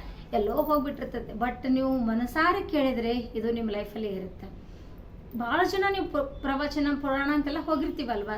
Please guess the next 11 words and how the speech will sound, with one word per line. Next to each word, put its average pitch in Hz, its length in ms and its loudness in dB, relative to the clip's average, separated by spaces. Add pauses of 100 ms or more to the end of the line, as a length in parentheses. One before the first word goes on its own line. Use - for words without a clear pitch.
ಶ್ರಾವಣ 247 220 2
ಮಾಸ 240 300 -2
ಆದ್ರೆ 226 180 0
ಸ್ಟಾರ್ಟ್, 240 340 -6 (420)
ಸ್ಟಾರ್ಟ್ 226 300 0
ಆಗ್ಬಿಡುತ್ತೆ. - 720 -8
but 269 120 0
ನಾವು 285 120 6
ಅಲ್ಲಿ 285 140 4
ಹೋಗಿ 359 260 2
ಕೂತಿರ್ತೀವಿ, 285 760 -2